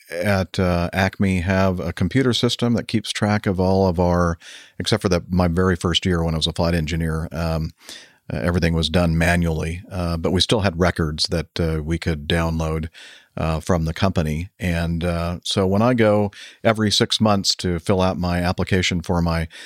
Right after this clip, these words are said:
class, um, A, class one medical certificate, I go to a page on our company's, um, computer, and I say, and I pull up the, the recent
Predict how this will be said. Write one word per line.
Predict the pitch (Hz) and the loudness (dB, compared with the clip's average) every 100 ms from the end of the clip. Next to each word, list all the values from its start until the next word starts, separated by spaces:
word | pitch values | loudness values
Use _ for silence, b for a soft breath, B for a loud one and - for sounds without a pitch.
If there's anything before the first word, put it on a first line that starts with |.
| B B | B B
class, | - 95 85 - - - | 0 2 2 2 0 -2
um, | 87 90 85 82 80 80 - _ | -2 -2 0 -2 -4 -6 -12 _
A, | 92 90 90 87 80 _ b b | 0 2 2 0 -2 _ b b
class | - 85 - | -4 -2 0
one | 95 90 85 92 - B B B | 2 2 2 -2 -4 B B B
medical | 95 101 110 82 | 2 2 2 0
certificate, | 90 - 85 85 85 80 | 0 0 0 0 0 0
I | 92 92 | 0 0
go | 87 92 90 | 2 2 2
to | 87 - 87 87 | 0 0 0 0
a | 82 82 | -2 -4
page | - 98 90 90 80 | -2 0 2 0 -2
on | - 87 90 | -2 0 0
our | 87 85 82 B B B B | 0 0 -2 B B B B
company's, | - 98 92 87 87 85 - - | -2 2 2 2 2 2 0 0
um, | 87 87 85 82 82 - _ _ | 0 0 0 -2 -4 -8 _ _
computer, | - 87 110 127 90 120 B B B B | -4 0 2 2 0 -4 B B B B
and | 87 87 87 85 85 85 | 0 4 4 4 2 2
I | 82 85 | 2 2
say, | 85 87 82 82 | 0 0 0 -2
and | 85 | 0
I | 82 82 82 _ - | 0 -2 -6 _ -2
pull | 90 | 2
up | 90 87 | 2 0
the, | 87 85 85 85 - _ | -2 0 0 -2 -6 _
the | - 80 92 85 85 92 | -14 -10 -6 -6 -6 0
recent | 95 104 101 95 - | 2 2 2 0 -4